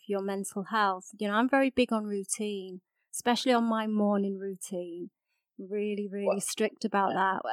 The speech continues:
Speaker 1: Y-, y-, what's your routine? Do you have any specific routine?
Speaker 2: I don't sort of live by routine. I'm sort, I live in organised chaos, but because I do have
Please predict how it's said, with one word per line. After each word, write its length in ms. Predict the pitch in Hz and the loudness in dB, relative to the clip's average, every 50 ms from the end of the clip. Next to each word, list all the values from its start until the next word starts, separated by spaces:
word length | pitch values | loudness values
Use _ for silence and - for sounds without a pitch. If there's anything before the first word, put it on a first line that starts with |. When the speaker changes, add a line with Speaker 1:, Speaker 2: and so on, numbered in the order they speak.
| - - _ | -8 -6 _
Speaker 1:
Y-, 120 | - 214 - - | -8 -8 -8 -8
y-, 60 | - - - | -12 -12 -12
what's 360 | 214 226 277 294 - - - | 0 4 4 4 4 4 6
your 200 | 302 285 269 240 | 6 6 6 6
routine? 640 | 220 220 208 190 - - 202 190 190 185 185 190 190 | 4 0 -2 -2 -4 -4 -4 -4 -4 -6 -8 -8 -6
Do 80 | - 233 | -2 -2
you 100 | 226 220 | -2 0
have 120 | 220 220 214 | 0 0 0
any 120 | 220 226 | 0 0
specific 540 | 208 - - 226 - - 262 233 - 220 - | 0 -2 -4 -4 -2 0 2 2 2 0 -2
routine? 640 | - 214 208 196 - - 202 190 190 190 185 185 185 - _ _ _ _ _ _ _ _ _ _ _ _ _ _ _ _ - | -2 -2 -2 -4 -4 -6 -8 -8 -8 -10 -12 -16 -16 -18 _ _ _ _ _ _ _ _ _ _ _ _ _ _ _ _ 2
Speaker 2:
I 40 | 135 - | 10 12
don't 200 | 185 208 202 202 | 12 12 12 12
sort 240 | - 170 143 254 139 | 12 12 12 12 12
of 40 | - | 12
live 160 | 160 - - - | 12 12 12 8
by 120 | 98 92 | 6 6
routine. 520 | 90 90 - 208 - - - - 104 104 110 - - | 6 4 4 2 2 2 4 6 6 6 6 4 4
I'm 160 | 120 - 214 - | 4 4 2 2
sort, 260 | - - 135 117 - - 120 | 6 6 6 8 6 8 8
I 60 | 139 | 12
live 180 | 147 160 156 143 | 12 12 12 12
in 140 | 147 139 | 12 12
organised 500 | 143 143 135 131 135 135 135 131 131 - - - | 12 10 12 10 10 8 6 4 2 0 4 8
chaos, 360 | 139 135 147 160 160 160 - - - _ | 10 10 10 10 8 6 2 -4 4 _
but 200 | 147 127 92 - - - - _ _ _ - | 8 8 8 6 0 -8 -20 _ _ _ -4
because 280 | 110 - - 175 143 | 0 10 12 12 12
I 120 | 151 143 123 | 12 12 12
do 240 | - 139 135 127 117 | 12 12 12 12 12
have 220 | 127 120 113 | 12 12 12